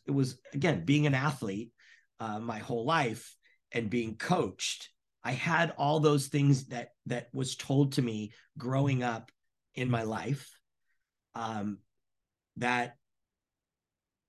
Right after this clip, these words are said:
failure's not an option. However, take a minute. Take a minute to regroup. And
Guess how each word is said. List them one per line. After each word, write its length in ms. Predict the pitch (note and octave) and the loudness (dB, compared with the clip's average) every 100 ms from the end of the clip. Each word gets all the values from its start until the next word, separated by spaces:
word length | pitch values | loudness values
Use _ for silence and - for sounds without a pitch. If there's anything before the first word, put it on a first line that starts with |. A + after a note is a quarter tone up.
| _ _ _ _ | _ _ _ _
failure's 560 | - D3 C#3+ C#3+ B2+ | -4 0 4 6 4
not 220 | B2 A#2+ G#2+ | 2 -2 -2
an 80 | |
option. 500 | G#2+ G#2+ G2+ - E2 - _ _ _ _ | -4 -6 -8 -10 -10 -18 _ _ _ _
However, 600 | - B2 C3+ C#3+ A2+ F#2+ - _ _ - | -2 2 4 2 0 -6 -14 _ _ 0
take 200 | D3 C#3+ | 0 0
a 40 | |
minute. 340 | G#2+ G2+ E2+ - _ _ _ _ _ _ _ _ _ _ _ _ _ | -2 -2 -4 -10 _ _ _ _ _ _ _ _ _ _ _ _ _
Take 180 | D#3 D3+ | 0 4
a 40 | |
minute 320 | C#3 D3 C#3+ | 6 6 4
to 120 | - | 0
regroup. 560 | A2 G#2 F#2 G#2+ F2+ C#2+ - _ _ _ _ _ _ _ _ - | 2 0 -4 -4 -4 -8 -20 _ _ _ _ _ _ _ _ -6
And 540 | A#2+ A#2 A#2 A#2 G#2+ | -2 0 -2 -4 -8